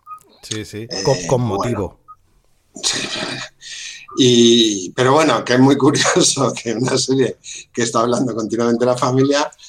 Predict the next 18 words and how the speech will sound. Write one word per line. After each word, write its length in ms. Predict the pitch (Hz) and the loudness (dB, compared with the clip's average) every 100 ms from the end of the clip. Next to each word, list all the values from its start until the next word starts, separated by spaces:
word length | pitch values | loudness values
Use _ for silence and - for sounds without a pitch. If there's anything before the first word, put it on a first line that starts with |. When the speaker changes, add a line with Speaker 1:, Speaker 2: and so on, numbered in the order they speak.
| - - | -20 -12
Speaker 2:
resulta 680 | 113 117 117 139 139 123 101 | -2 2 4 4 2 0 0
que 140 | 113 | 0
en 120 | 107 | 2
esta 500 | 135 151 - 151 160 _ _ - - - | 4 2 2 0 0 _ _ -20 -18 -4
descubrimos 840 | 113 - 113 117 131 143 156 156 | -4 0 0 2 4 4 2 -2
que 440 | - 127 117 104 98 - - | 2 4 4 2 -2 -10 -4
Dominic 480 | 123 123 131 131 - | 0 4 4 2 0
Toretto 400 | 139 139 147 131 | 0 2 2 0
tiene 180 | 196 - | 0 2
un 120 | 143 | 2
hermano 420 | 131 123 135 127 127 | 2 2 0 2 2
desaparecido, 840 | 123 123 135 131 147 139 151 180 _ _ _ _ - | 0 0 0 2 4 4 2 -2 _ _ _ _ -10
que 160 | 110 | -6
se 140 | 101 107 | -4 0
sigue 280 | 127 127 | 2 2
su 160 | 127 127 | 2 0
familiar 440 | 120 120 120 127 | 0 0 0 2
directo 640 | 131 139 139 131 156 190 | 4 4 2 0 -2 -2